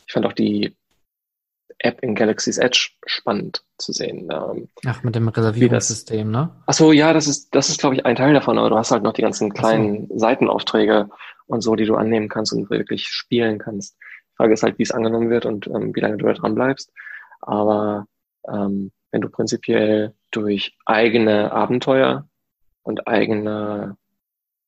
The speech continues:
Speaker 1: äh, Narrative, die dir quasi geliefert werden, ähm, noch einen zusätzlichen Layer über deinen Tag bekommst, ist das
Speaker 2: Ich glaube
Speaker 1: sicherlich auch eine, eine coole Sache.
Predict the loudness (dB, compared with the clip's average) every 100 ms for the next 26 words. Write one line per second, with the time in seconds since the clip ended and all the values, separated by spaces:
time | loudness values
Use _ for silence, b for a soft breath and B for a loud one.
0 | _ _ -8 -4 -4 -2 -2 0 0 0
1 | 0 0 -4 -6 -6 -6 -6 -4 -4 -4
2 | -8 -14 _ _ _ _ _ _ -10 -6
3 | -6 -6 -8 -14 _ _ _ -2 0 0
4 | 2 2 2 0 -2 2 4 4 2 0
5 | -2 -2 -2 -4 -8 -4 -4 -4 -8 -14
6 | -18 _ _ _ _ _ B B -4 -2
7 | 0 0 0 2 2 2 0 0 -2 -4
8 | -4 -2 -2 -4 -6 -10